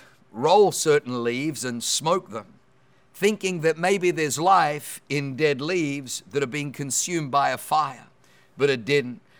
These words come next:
Maybe there's, maybe there's life in booze or life in drugs or life in using people.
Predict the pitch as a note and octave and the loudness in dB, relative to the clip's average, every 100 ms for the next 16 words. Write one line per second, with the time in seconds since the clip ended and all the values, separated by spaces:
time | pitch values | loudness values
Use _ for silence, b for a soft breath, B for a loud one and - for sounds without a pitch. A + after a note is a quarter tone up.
0 | b - C#3+ D3+ C#3+ C#3+ C#3 B2 - - | b 0 0 0 0 2 2 0 -8 -6
1 | B2+ D3+ D3 D3 C#3+ B2+ A#2 C#3 D#3+ D#3+ | -2 -2 0 2 2 0 -2 2 4 2
2 | - C#3+ B2 C3 D#3 C#3 A2 B2 C3 D3+ | -2 -10 -6 -4 -4 -4 -4 -4 0 0
3 | D3 D#3 C#3 A#2 C#3+ D#3 C#3 A#2 F#2+ B2+ | -2 -6 -12 -4 0 0 0 -6 -10 -8
4 | B2+ D3 D3+ - C3+ C3 D3 D#3+ C3+ C3 | -4 -4 -4 -8 -14 -12 -8 -8 -8 -14
5 | B2 B2 - | -16 -18 -18